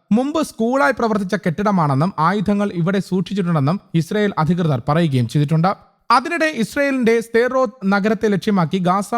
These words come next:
മുനമ്പിൽ നിന്നെത്തിയ റോക്കറ്റ് വ്യോമ പ്രതിരോധ സംവിധാനം തകർത്തതായി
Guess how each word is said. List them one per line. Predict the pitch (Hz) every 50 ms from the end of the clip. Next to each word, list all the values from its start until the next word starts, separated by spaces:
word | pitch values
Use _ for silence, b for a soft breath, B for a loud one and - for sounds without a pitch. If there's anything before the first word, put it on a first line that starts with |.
| 226
മുനമ്പിൽ | 220 214 214 196 214 208 196
നിന്നെത്തിയ | 196 190 180 156 - 180 175 165 151
റോക്കറ്റ് | 151 165 170 - 165 135 - 180 202 160
വ്യോമ | 156 165 185 214 220 226 220 -
പ്രതിരോധ | - 180 170 196 196 202 190 196 -
സംവിധാനം | - 175 170 170 147 170 160 165 156 - -
തകർത്തതായി | 147 156 180 170 - 147 127 131 127